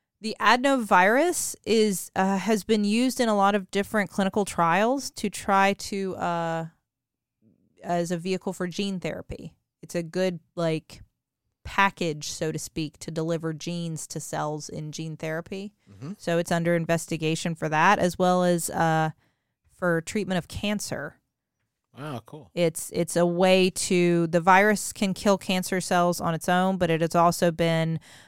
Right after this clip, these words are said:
Speaker 1: a way to, like, activate your immune system to attack cancer cells by infecting them with the virus.
Speaker 2: Hmm. All right.
Speaker 1: Um, and then, uh,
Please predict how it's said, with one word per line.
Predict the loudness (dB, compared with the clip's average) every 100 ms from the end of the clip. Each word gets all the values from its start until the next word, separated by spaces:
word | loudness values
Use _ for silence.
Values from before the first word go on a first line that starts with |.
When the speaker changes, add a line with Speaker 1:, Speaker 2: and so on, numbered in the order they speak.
| _ 2
Speaker 1:
a | 4
way | 6 4
to, | 2 0
like, | 0 -2 -2
activate | -2 -2 -2 0 -2 -2
your | -6
immune | -6 -8 -8 -6
system | -6 -6 -6 -6
to | -6 -6
attack | -4 -2 -2 -2
cancer | -8 -8 -8 -8
cells | -2 0 0 -2
by | -4
infecting | -6 -4 -6 -6 -8 -8
them | -8 -8
with | -8 -10 -12 _ _ _
the | -12
virus. | -6 -4 -2 -4 -6 -10 -6
Speaker 2:
Hmm. | -4 -6 -12 _ _ _ -12
All | -8
right. | -8 -8 -8
Speaker 1:
Um, | -6 -4 -6 -8 -12 _ -8
and | -4 -2
then, | -2 -2
uh, | -2 -4